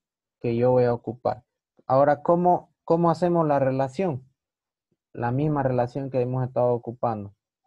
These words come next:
Entonces, esta, este volumen era cero coma cero cero tres, ¿no? Metros cúbicos.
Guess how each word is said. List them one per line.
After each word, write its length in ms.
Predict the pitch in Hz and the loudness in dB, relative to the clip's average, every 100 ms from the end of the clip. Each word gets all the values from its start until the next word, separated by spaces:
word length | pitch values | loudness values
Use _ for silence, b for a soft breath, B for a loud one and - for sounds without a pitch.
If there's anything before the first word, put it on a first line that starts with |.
| _ _ _ _ _ _ _ _ | _ _ _ _ _ _ _ _
Entonces, 360 | 120 135 131 - | -8 -8 -8 -4
esta, 340 | 147 147 143 135 | -4 0 -2 -2
este 240 | 143 147 | -6 -2
volumen 460 | 139 139 151 147 143 | -2 -2 -2 -4 -4
era 220 | 143 147 | -4 -4
cero 360 | - 151 139 | -4 -2 -2
coma 280 | 131 139 139 | -4 -6 -6
cero 260 | 131 135 131 | -4 -2 -2
cero 340 | 131 131 127 123 | -4 -4 -4 -4
tres, 240 | 139 123 | -4 -4
¿no? 240 | 113 165 170 _ _ _ _ _ _ _ _ _ _ _ _ _ _ _ _ _ _ _ _ _ _ _ _ _ _ _ _ _ _ _ _ _ _ _ _ | -6 -10 -14 _ _ _ _ _ _ _ _ _ _ _ _ _ _ _ _ _ _ _ _ _ _ _ _ _ _ _ _ _ _ _ _ _ _ _ _
Metros 380 | 123 123 127 | -8 -6 -8
cúbicos. 500 | 123 139 127 - 120 | -4 -4 -4 -6 -16